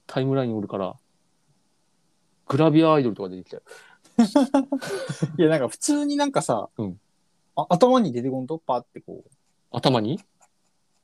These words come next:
Speaker 2: いや、そのタイムライン
Speaker 1: うん。うん。
Speaker 2: で出さずにさ、なんかこう。
Speaker 1: はい。
Speaker 2: あ、あの人おるな、みたいな。
Speaker 1: えー？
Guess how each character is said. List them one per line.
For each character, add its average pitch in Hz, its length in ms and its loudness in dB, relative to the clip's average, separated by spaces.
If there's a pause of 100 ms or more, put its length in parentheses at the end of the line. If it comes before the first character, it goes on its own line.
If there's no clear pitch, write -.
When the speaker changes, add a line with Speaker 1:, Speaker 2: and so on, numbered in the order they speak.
(240)
Speaker 2:
い 147 60 -4
や、 135 60 0
そ 127 140 -4
の 113 160 -4
タ 156 140 -4
イ 165 40 0
ム 165 100 0
ラ 165 100 0
イ 160 100 0
ン 147 140 -8 (640)
Speaker 1:
う 117 60 -2
ん。 - 20 0
う 104 40 -2
ん。 95 180 -8
Speaker 2:
で 117 300 -8
出 123 100 -6
さ 139 160 -2
ず 123 120 -8
に 95 100 -14
さ、 92 260 -12
な 110 100 -8
ん 107 60 -10
か 98 140 -14
こ 85 320 -12
う。 - 40 -8
Speaker 1:
は 98 120 -4
い。 - 60 -14 (1300)
Speaker 2:
あ、 117 180 2
あ 123 80 -2
の 139 100 -4
人 131 200 -6
お 113 40 -2
る 113 80 -4
な、 113 160 -2
み 113 100 -4
た 101 120 -8
い 92 80 -8
な。 85 160 -16 (1800)
Speaker 1:
え 95 80 -8
ー？ 139 420 -6